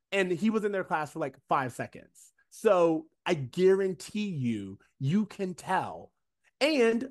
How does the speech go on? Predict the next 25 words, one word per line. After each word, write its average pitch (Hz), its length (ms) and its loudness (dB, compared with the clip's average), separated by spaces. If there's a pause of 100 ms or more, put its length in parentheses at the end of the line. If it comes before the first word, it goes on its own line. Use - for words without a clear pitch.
by 170 320 2
the 220 80 2
way, 185 320 0
I'm 180 120 0
not 202 220 -2
saying 190 260 -2
that 143 120 -6
they 147 120 -6
shouldn't 175 380 -4
ask 127 360 -12
you. 226 180 0
I 165 80 2
would 175 160 4
have 156 100 -2
liked 151 260 -4 (280)
for 156 120 -2
him 156 160 -4
to, 139 220 0 (240)
I 160 80 0
would 196 80 4
have 190 80 2
liked 185 180 -2
for 175 100 -6
him 170 120 -6
to 147 100 -8